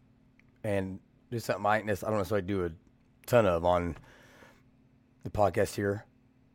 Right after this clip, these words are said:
but, you know, I do a lot of reading and read a lot of articles and that kind of thing, but I'm actually going, I'm gonna dive into the Bible a little bit here for a second. Everybody just hang with me here for a second. So this is, this is Romans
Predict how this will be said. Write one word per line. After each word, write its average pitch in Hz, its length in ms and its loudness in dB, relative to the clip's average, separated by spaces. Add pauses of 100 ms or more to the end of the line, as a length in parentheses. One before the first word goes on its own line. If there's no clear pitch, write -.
(120)
but, 104 300 0 (880)
you 95 80 -4
know, 87 60 2
I 87 40 2
do 107 120 4
a - 20 6
lot 101 140 6
of 95 80 2
reading 101 200 2
and 95 140 0
read 98 140 2
a - 20 2
lot 95 100 4
of 92 60 6
articles 95 400 2
and 95 80 -2
that 101 80 0
kind 98 160 0
of 85 60 -6
thing, 92 280 -6
but 95 240 2 (600)
I'm 110 80 0
actually 127 240 0
going, 104 380 -2 (760)
I'm 117 60 -4
gonna 120 160 0
dive 110 240 2
into 107 140 0
the 98 80 0
Bible 107 320 6
a - 20 0
little 92 140 -2
bit 87 160 -2
here 95 120 0
for 95 140 -4
a 87 60 -2
second. 90 320 -2 (480)
Everybody 101 320 -2
just 98 200 -6 (300)
hang 113 200 -4
with 104 120 -2
me 92 120 -4 (120)
here 87 160 -6
for 85 120 -10
a - 20 -8
second. 101 160 -2
So 123 140 -2
this 127 180 -4
is, 113 160 -4
this - 180 -8
is 104 140 -4 (100)
Romans 135 640 2